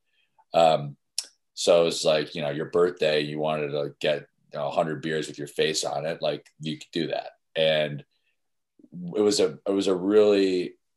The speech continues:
targeted idea around when we thought, when we were gonna reach a million followers, we're gonna release a beer to sort of s-, commemorate that occasion.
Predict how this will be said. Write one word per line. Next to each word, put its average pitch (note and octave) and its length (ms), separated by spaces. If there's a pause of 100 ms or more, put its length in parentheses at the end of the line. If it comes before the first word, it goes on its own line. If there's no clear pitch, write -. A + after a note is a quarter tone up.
(160)
targeted F#2+ 420
idea E2+ 400
around E2 420
when E2+ 180
we E2+ 100
thought, E2 300
when E2+ 120
we E2+ 80
were E2 80
gonna D#2+ 140
reach E2 180
a D2+ 40
million D#2 240
followers, D#2+ 480
we're D#2+ 60
gonna D2 260
release D#2 300
a C#2+ 80
beer D#2+ 300
to C#2+ 60
sort C#2+ 200
of C#2+ 60
s-, - 300
commemorate D#2+ 500
that - 160
occasion. D2 580